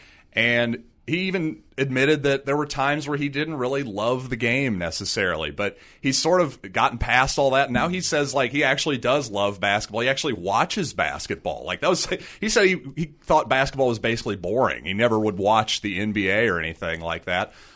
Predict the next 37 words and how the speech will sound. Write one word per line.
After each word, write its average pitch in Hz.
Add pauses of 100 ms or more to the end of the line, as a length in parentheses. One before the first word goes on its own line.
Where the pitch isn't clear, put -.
(140)
Well, 143
now 151
he's 156
actually 127 (200)
kind 123
of 117
being 127
a 120
student 127
of 120
the 127
game 113
and 107 (260)
sort 139
of 113
getting 127
into 135
all 107
that 104
stuff. 104
Just 123
for 147
whatever 214
reason, 156
the 110
light 110
has 104
come 107
on 92
this 85
year 85
for 90
Tillman. 98
Maybe 107
it's -
just 104
the, 92